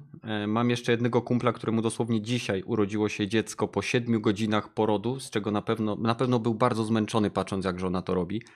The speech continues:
Znaczy, przepraszam, narzeczona, jeszcze nie żona. Więc, e, gratulacje, e, dla Dandiego i jego synka.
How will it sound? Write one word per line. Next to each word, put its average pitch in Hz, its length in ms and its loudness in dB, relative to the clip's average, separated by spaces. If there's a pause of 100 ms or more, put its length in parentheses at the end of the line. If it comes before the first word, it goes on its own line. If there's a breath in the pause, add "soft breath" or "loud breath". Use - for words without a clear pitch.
(260 soft breath)
Znaczy, 110 200 -2
przepraszam, 113 400 2
narzeczona, 101 500 -2
jeszcze - 240 -10
nie 90 120 -2
żona. 87 280 -6 (560 soft breath)
Więc, 101 580 -2
e, 98 140 -2
gratulacje, 110 680 -2 (400)
e, 101 320 -6
dla 104 540 -6 (880)
Dandiego 120 760 2 (920 soft breath)
i 123 100 -2
jego 110 220 2
synka. 123 500 0